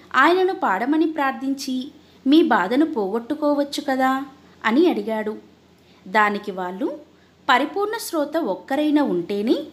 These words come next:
పరిపూర్ణ గాయకుడు పాడుతాడు" అని తెలిపారు. దానికి నారదుడు, "మరి పరిపూర్ణ శ్రోతలు ఎవరు?" అని అడిగాడు. అప్పుడు వాళ్ళు,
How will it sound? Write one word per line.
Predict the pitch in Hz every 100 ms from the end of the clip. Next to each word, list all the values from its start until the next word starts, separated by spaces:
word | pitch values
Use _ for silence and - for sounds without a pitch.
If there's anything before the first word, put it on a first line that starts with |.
| - - _
పరిపూర్ణ | 262 269 320 392 415 381
గాయకుడు | 277 226 - 214
పాడుతాడు" | 311 220 190 208 233 214 208 - - _ - 214
అని | 226
తెలిపారు. | 311 254 208 226 208 208 - _ _ _ _ _ _ _ _ - -
దానికి | 220 302 311 320
నారదుడు, | 285 226 208 269 262 247 247 233 - _ _ _
"మరి | 196 190 190 294 - - - -
పరిపూర్ణ | 262 330 415 427 453
శ్రోతలు | - 370 370 339
ఎవరు?" | 330 262 262 277 277 294 - -
అని | 208 302
అడిగాడు. | 294 208 214 214 208 - - - _ _ _ _ _ - -
అప్పుడు | 226 226 220
వాళ్ళు, | 196 180 185 285 571